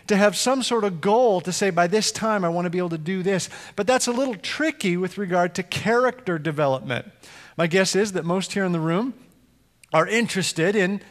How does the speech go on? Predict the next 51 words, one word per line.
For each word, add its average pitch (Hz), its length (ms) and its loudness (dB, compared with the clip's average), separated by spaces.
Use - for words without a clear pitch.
character 165 360 0
development, 190 460 0
whether 160 260 0
this 170 220 -2
is 156 80 -6
your 156 80 -4
first 175 260 -2
time 175 260 2
or 214 40 0
you've 170 120 0
been 160 140 0
here 160 120 0
for 160 160 -4
a 151 40 0
while, 185 260 4
that 175 80 0
you're 180 100 0
saying, 180 240 0
"I 160 120 4
want 214 180 2
to 196 40 -2
develop 165 280 0
my 185 80 2
character." 202 500 0
If, 180 200 -4
I, 190 440 0
I, 185 120 4
I 185 100 2
imagine 202 320 2
there's 180 160 0
very 190 220 2
few 302 320 0
of 196 100 -4
you 175 140 0
here 156 320 0
this 185 240 -4
morning 202 320 2
who 196 80 -2
are 190 60 -2
saying, 190 340 -2
"No, 247 140 2
I'm 269 160 0
good. 156 220 0
I, 233 140 6
I 233 140 6
got 202 260 6
that. 170 400 4
I 190 120 2
got 185 240 4
that." 180 180 2
Perhaps, 208 500 4